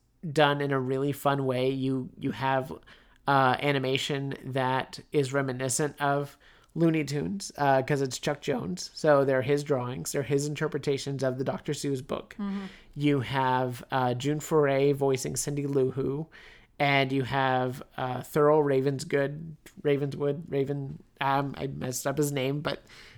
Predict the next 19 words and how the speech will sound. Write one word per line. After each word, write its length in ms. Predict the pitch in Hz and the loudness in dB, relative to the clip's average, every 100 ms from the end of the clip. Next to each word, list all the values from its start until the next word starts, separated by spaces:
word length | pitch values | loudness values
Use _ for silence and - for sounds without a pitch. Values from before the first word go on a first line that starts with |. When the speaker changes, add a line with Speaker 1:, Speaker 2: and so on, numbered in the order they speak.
| - - | -4 8
Speaker 1:
<laughs> 500 | 147 135 - - - 208 240 330 - 202 - - | 10 10 2 2 12 12 12 12 0 -10 -12 4
where's 180 | 330 339 | 6 8
my 140 | 277 | 6
phone? 320 | 214 214 160 135 - - - - - | 8 6 6 0 -14 -20 -20 -20 -2
I 100 | 196 | 2
wrote 60 | 202 233 | 4 8
it 100 | 233 | 8
in 60 | 320 | 8
Speaker 2:
Cindy, 160 | 311 | 8
Speaker 1:
my 120 | 190 | 8
phone. 160 | 185 175 | 6 4
Speaker 2:
Cindy, 300 | 285 330 370 | 4 2 2
I 120 | 240 | 2
really 340 | 190 196 196 170 | 2 -2 -2 -4
like 340 | 170 185 190 | -2 -4 -4
her 160 | 190 170 | -10 -10
character 560 | - 175 170 170 175 170 | -10 -10 -10 -12 -12 -12
a 100 | 165 | -10
lot. 400 | 170 170 - | -10 -10 -14